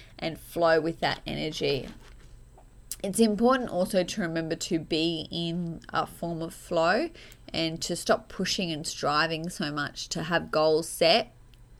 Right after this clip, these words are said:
Like, it's really important to have goals,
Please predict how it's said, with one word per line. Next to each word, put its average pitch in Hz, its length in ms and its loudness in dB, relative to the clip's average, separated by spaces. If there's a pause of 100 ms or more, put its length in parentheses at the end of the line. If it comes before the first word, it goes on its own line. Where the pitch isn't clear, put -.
(500)
Like, 220 220 8
it's 233 160 -2
really 466 320 10
important 180 520 0
to 180 60 -8
have - 440 0
goals, 180 480 0